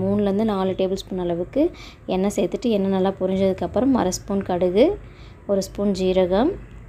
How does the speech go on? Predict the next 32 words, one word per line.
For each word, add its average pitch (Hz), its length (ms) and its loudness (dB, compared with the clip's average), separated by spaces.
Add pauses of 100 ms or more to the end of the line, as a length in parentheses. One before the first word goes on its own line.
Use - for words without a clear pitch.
(420)
கால் 196 220 2
ஸ்பூன் 202 260 -2
அளவுக்கு 185 360 0
வெந்தயம் 180 440 2
நல்லா 185 240 2
பொரிஞ்சதுக்கப்புறம் 190 960 0
சின்ன 190 240 0
வெங்காயம், 185 520 2 (520)
ரெண்டு 202 280 4
பச்சை 196 280 -4
மிளகாய், 190 440 0 (120)
ஒரு 190 200 4
நாலஞ்சு 185 440 0 (160)
பல் 202 140 0 (120)
பூண்டு 196 400 0 (500)
எல்லாம் 190 220 2
கட் 180 180 -2
பண்ணி 208 200 2
வச்சுருக்கேன், 190 480 -2
இதோட 185 200 4 (120)
சேர்த்துட்டு 185 380 -4 (100)
நல்லா 190 280 2
வணக்கிடலாம். 185 680 0 (720)
இந்த 208 160 4
குழம்புக்கு 220 400 4
வந்து 208 160 2 (100)
சின்ன 202 240 2
வெங்காயம் 202 340 2
சேர்த்தா 190 220 -4 (340)
டேஸ்ட்டாக 180 420 -2
இருக்கும், 233 300 -4
சின்ன 185 180 -2